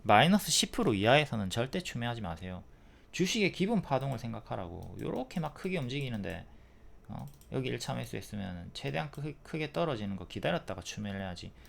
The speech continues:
여기서 추매를 하는 게 말이야 똥이야 방구야. 아무튼 이수스페는 지금 고수압 보유자 영역입니다. 이전 타점 복습하는데 주력하시고, 어, 일정이 남아있긴 하나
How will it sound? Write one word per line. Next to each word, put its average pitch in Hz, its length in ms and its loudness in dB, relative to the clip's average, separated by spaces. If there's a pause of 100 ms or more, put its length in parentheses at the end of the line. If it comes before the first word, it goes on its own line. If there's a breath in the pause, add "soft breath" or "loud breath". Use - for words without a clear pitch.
(280 loud breath)
여기서 160 260 0
추매를 127 380 -4
하는 107 260 -4
게 90 340 -6
말이야 110 320 -6
똥이야 101 300 -6
방구야. 87 640 -8 (1900 loud breath)
아무튼 110 480 -10
이수스페는 135 580 -8
지금 151 640 -6 (640)
고수압 120 340 -2
보유자 98 320 -2
영역입니다. 92 680 -6 (720)
이전 110 240 -6
타점 117 320 -6
복습하는데 104 580 -6
주력하시고, 110 920 -6 (240)
어, 98 100 -14
일정이 110 680 -4 (460)
남아있긴 107 500 -4
하나 98 460 -4